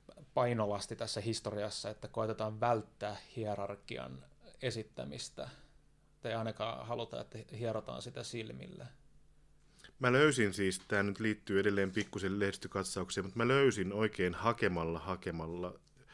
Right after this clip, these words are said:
Speaker 2: viimeisen parinkymmenen vuoden aikana yhden maininnan, missä,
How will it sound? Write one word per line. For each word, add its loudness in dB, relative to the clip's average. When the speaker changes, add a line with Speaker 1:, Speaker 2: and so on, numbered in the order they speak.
Speaker 2:
viimeisen 2
parinkymmenen 0
vuoden -4
aikana -2
yhden 2
maininnan, 2
missä, -6